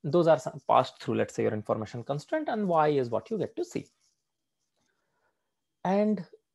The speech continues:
if you can design a good prior, by good, we mean that if you can design a prior such that you can show that under this prior, the expected L P loss for any theta hat for the best possible estimator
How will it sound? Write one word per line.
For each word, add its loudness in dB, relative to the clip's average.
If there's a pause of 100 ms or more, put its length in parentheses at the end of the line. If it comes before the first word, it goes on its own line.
(180)
if 2
you -2
can 0
design 0
a 2
good 2 (100)
prior, 2 (420)
by -6
good, 0
we 2
mean -2
that 0
if -8
you -4
can -2
design 0
a 0
prior 2
such 0
that -2 (560)
you 0
can 2
show 2
that -2 (1040)
under 4
this 2
prior, 4 (300)
the -2
expected 0
L 0
P -2
loss 2 (320)
for -2
any 2
theta -2
hat -8
for -10
the -8
best -4
possible 0
estimator -6